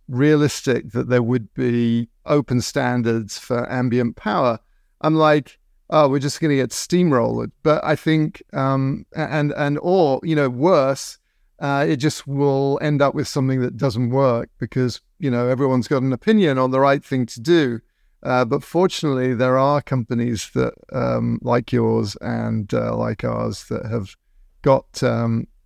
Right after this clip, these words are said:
got working, uh, products and, uh, customers and that sort of thing. So, uh, that really helps, uh, to focus the debate in, in more, uh, constructive ways.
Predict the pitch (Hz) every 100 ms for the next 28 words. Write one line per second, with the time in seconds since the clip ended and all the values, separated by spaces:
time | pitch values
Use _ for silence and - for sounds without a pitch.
0 | - 143 123 123 127 120 127 113 117 -
1 | 117 117 - 165 165 - - 123 117 113
2 | 107 117 117 113 123 - - 117 113 98
3 | 113 113 - 104 - 117 110 - 139 127
4 | _ _ _ _ 135 127 135 160 156 143
5 | 120 127 131 135 - - - 160 135 139
6 | - 131 123 123 - 156 143 135 - -
7 | - 120 104 139 151 151 143 - 127 123
8 | 123 117 - 131 123 123 123 123 113 _
9 | _ _ _ - 117 117 113 117 - -
10 | 123 - 110 110 127 117 113 107